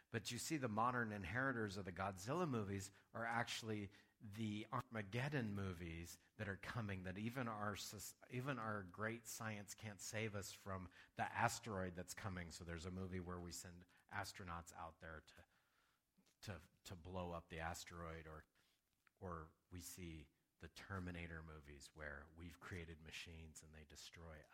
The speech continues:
us. And as our society wrestles with these issues, sometimes it uses arts, the arts world, the books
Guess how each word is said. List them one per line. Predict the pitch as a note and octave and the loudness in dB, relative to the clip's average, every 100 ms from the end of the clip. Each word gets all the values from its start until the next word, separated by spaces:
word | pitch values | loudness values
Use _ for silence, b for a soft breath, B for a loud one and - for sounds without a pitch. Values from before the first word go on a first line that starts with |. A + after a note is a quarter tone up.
| - | -14
us. | D2 - - - _ _ _ _ _ _ _ _ b b b b b b b | -10 -8 -8 -12 _ _ _ _ _ _ _ _ b b b b b b b
And | F#2+ | -4
as | F2+ | -2
our | F#2 | -2
society | - G2+ - G2+ F#2 E2 | -2 -2 -2 -2 -2 -2
wrestles | F2 F#2+ - F2+ F2+ | 0 0 -4 -8 -8
with | F2+ | -10
these | F2 D#2+ | -8 -6
issues, | G#2+ - F2 E2 - B B | -4 -2 -4 -8 -12 B B
sometimes | - A#2 G#2+ G2 F2 | -4 -2 0 -2 -2
it | G2+ G2+ | -4 -4
uses | G2 F2 E2 G2+ G#2 | -4 -4 -6 -6 0
arts, | G2+ G2 - - - | 0 0 -10 -18 -10
the | G#2 F2+ | -8 -4
arts | F#2+ F#2+ - | -4 -4 -8
world, | F#2 F2+ E2+ E2+ | -4 -4 -4 -6
the | |
books | D#2+ G2 - | -6 -6 -6